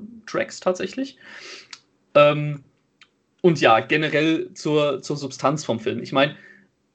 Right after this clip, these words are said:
worum geht's groß im Ganzen? Also die Hauptstory ist, dass, äh, Elsa und Anna, das sind zwei, ähm, Geschwister, die von der Königsfamilie, äh, abstammen. Und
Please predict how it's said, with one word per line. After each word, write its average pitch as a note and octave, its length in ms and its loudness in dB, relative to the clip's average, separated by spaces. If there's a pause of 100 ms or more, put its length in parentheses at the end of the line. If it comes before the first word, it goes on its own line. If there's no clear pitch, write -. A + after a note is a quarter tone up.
worum F#3 480 4
geht's - 420 -4 (140)
groß - 680 -4 (300)
im C#3 140 -8
Ganzen? C3 260 0
Also C3 120 -6
die D3+ 100 0
Hauptstory F3 440 2
ist, D3+ 300 -8
dass, - 280 0 (520)
äh, C#3+ 220 6
Elsa F3 280 6
und D3 160 2
Anna, F#3+ 240 2
das E3 140 -6
sind D#3 100 -6
zwei, B2 460 2 (840)
ähm, A2+ 640 -2 (280)
Geschwister, G#3 500 2
die D3 200 -4
von C3+ 200 -4
der B2 100 0
Königsfamilie, F3 760 0 (1200)
äh, C#3 80 4 (100)
abstammen. D3+ 560 2
Und B2+ 420 -2